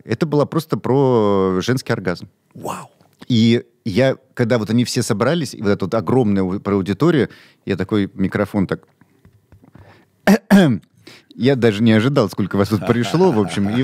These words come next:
Speaker 1: и я пи-, читал тогда вот такую вот откровеннейшую абсолютно анатомо-, ан-, и она была анатомическая, физиологическая, с кучей фотографий, эту тему.
Speaker 2: Вау.
Speaker 1: Это было очень, м, круто для
Speaker 2: Тогда,
Speaker 1: тех времён.
Speaker 2: тогда я вас спрошу, но, э, э, м,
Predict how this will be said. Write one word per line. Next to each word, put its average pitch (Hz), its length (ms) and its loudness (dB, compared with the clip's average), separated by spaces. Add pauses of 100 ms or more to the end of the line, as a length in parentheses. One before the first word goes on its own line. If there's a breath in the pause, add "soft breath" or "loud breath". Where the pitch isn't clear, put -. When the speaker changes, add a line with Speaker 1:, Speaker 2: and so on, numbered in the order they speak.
(160)
Speaker 1:
и 113 80 0
я 113 200 4
пи-, 127 180 -8
читал 139 380 -2
тогда 107 480 0
вот 95 180 -4
такую 113 300 0
вот 95 120 0
откровеннейшую 104 1080 2
абсолютно 95 760 0
анатомо-, 98 560 -2 (100)
ан-, 98 200 -6 (180)
и 120 100 -4
она 104 140 2
была 90 180 -4
анатомическая, 92 680 0
физиологическая, 90 880 -2 (280 loud breath)
с - 40 -20
кучей - 220 -4
фотографий, 104 560 -2 (400 loud breath)
эту 113 260 -2
тему. - 260 -8 (280 soft breath)
Speaker 2:
Вау. 85 220 -2
Speaker 1:
Это - 80 -2
было 123 160 2
очень, 117 260 0
м, 110 280 2
круто 139 360 -4
для 90 160 2
Speaker 2:
Тогда, - 140 -2
Speaker 1:
тех 139 100 -2
времён. 85 380 -4
Speaker 2:
тогда 110 280 -2
я 110 140 0
вас 107 140 -4
спрошу, 117 260 -4
но, 120 180 2
э, 131 180 -4
э, 147 100 -4 (100)
м, 98 140 -10